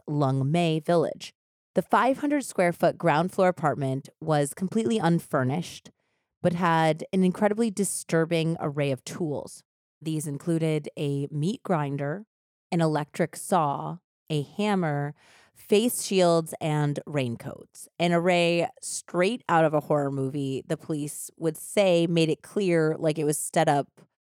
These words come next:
for some Dexter-ass stomach-churning task.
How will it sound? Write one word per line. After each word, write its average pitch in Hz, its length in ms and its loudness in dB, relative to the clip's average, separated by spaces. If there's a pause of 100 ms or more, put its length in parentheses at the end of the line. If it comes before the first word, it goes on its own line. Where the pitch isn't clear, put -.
for 180 140 -2
some 170 420 0 (140)
Dexter-ass 160 1040 2
stomach-churning 139 960 -2
task. - 640 -8